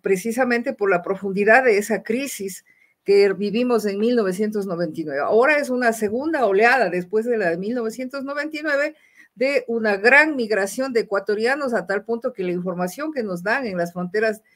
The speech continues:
entre México y Estados Unidos es que los ecuatorianos estamos ocupando el segundo lugar de, por el número, por el número de migrantes después de,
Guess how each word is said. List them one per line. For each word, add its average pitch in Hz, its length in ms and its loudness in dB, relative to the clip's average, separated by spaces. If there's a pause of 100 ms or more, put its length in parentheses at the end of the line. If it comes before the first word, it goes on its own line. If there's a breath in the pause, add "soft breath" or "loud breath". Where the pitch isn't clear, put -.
(180 soft breath)
entre 196 260 -6
México 226 360 -2
y 190 100 -2
Estados 220 360 -2
Unidos 233 400 -4
es 190 100 -4
que 196 140 -6
los 185 160 -4
ecuatorianos 185 640 -4
estamos 202 420 -6
ocupando 190 440 -2
el 180 80 0
segundo 247 440 -4
lugar 208 380 0 (500 soft breath)
de, 214 160 6
por 190 240 -2
el 190 160 -2
número, 226 600 2
por 170 180 -6
el 170 60 -4
número 226 320 0
de 190 100 0
migrantes 208 540 -2
después 254 720 0 (380 soft breath)
de, 220 440 6